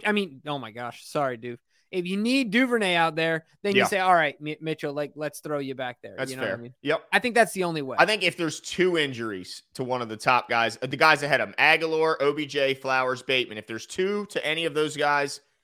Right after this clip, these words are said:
Speaker 1: Fair.
Speaker 2: Duvernay, sorry, you're a wide receiver now, and, yeah, we'll let whoever be the kick
Speaker 1: Yeah.
Speaker 2: and punt returner. 'Cause now you guys gotta remember,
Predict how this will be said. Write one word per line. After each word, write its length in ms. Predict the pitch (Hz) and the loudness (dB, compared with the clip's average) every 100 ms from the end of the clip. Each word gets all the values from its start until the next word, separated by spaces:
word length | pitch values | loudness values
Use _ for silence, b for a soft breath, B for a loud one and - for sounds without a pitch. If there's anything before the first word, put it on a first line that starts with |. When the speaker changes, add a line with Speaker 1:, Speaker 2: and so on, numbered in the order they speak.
| - | -8
Speaker 1:
Fair. 160 | 143 | -4
Speaker 2:
Duvernay, 640 | 131 175 180 170 160 165 160 _ _ | 0 0 2 6 6 6 0 _ _
sorry, 440 | - 185 196 196 | 2 4 6 4
you're 220 | 175 175 | 2 0
a 20 | 170 | 2
wide 280 | 175 175 | 4 4
receiver 440 | 165 151 175 151 151 | 0 -6 -4 -4 0
now, 380 | 143 139 139 131 | 2 4 2 0
and, 400 | 135 127 123 123 | 0 0 -4 -10
yeah, 140 | 123 117 | -6 -4
we'll 160 | 120 | -4
let 180 | 123 123 | -2 -4
whoever 560 | 131 127 120 107 104 - _ _ _ - | -4 -2 -2 -4 -8 -10 _ _ _ -10
be 80 | 120 | -10
the 80 | |
kick 140 | - 131 | -2 -2
Speaker 1:
Yeah. 80 | 117 | -2
Speaker 2:
and 80 | |
punt 140 | 120 139 | -4 -4
returner. 300 | 135 147 156 | -2 0 0
'Cause 140 | 180 | -2
now 240 | 156 220 262 | 4 6 6
you 120 | 190 | 6
guys 200 | 214 180 | 2 2
gotta 140 | 180 | -2
remember, 480 | 147 165 214 151 113 | 0 0 0 0 -2